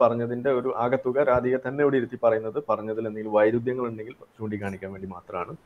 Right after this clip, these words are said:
ആ, പറഞ്ഞത് ഇത്രയാണ്. അതായത് നമ്മൾ, ആ, ചർച്ചയുടെ തുടക്കത്തിൽ പറഞ്ഞ പോലെ ഹിജാബ് എന്ന് പറയുന്നത്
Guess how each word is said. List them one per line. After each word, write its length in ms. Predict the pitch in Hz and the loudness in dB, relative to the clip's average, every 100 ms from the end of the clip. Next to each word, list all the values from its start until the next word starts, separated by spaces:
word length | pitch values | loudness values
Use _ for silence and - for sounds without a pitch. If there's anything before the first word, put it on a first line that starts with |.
| _ - - - - | _ -20 -20 -18 0
ആ, 360 | 98 98 98 - - - | 6 8 8 4 -2 4
പറഞ്ഞത് 340 | 135 143 147 | 6 6 4
ഇത്രയാണ്. 580 | 151 - 120 110 92 87 - - | 4 0 -2 0 0 -4 -10 -2
അതായത് 320 | 110 110 113 | 2 2 0
നമ്മൾ, 540 | 113 117 113 123 - 110 | -2 -4 -6 -10 -8 -6
ആ, 100 | 110 - 123 | -6 -4 -2
ചർച്ചയുടെ 300 | 120 127 123 | 0 2 4
തുടക്കത്തിൽ 380 | 120 117 123 | 2 2 0
പറഞ്ഞ 260 | 120 107 107 | 0 0 0
പോലെ 280 | 98 95 95 - _ _ _ - - | 0 0 -2 -6 _ _ _ -8 -2
ഹിജാബ് 340 | 120 143 143 | 6 8 8
എന്ന് 140 | 139 131 | 6 2
പറയുന്നത് 600 | 123 117 117 113 117 | 2 2 0 0 0